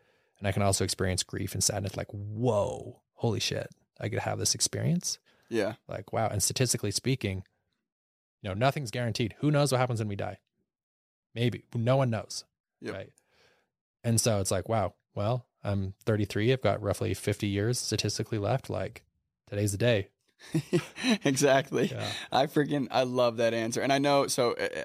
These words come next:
Speaker 2: again, I literally wish we had all day. You've touched on a few stories just for everybody listening.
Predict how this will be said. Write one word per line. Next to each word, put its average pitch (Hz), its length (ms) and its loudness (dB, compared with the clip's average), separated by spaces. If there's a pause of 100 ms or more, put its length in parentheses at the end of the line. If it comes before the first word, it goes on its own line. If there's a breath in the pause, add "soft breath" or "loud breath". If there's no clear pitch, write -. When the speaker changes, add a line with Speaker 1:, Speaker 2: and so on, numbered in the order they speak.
Speaker 2:
again, 120 340 0
I 107 140 -2
literally 120 280 0
wish 117 200 -2
we 117 80 0
had 107 120 2
all 104 260 0
day. 104 180 -2
You've 113 220 -4
touched - 380 -6
on 110 60 -6
a 107 60 -6
few 113 180 -6
stories 110 300 -4
just 135 200 -2
for 151 80 -2
everybody 139 340 -2
listening. 110 480 -4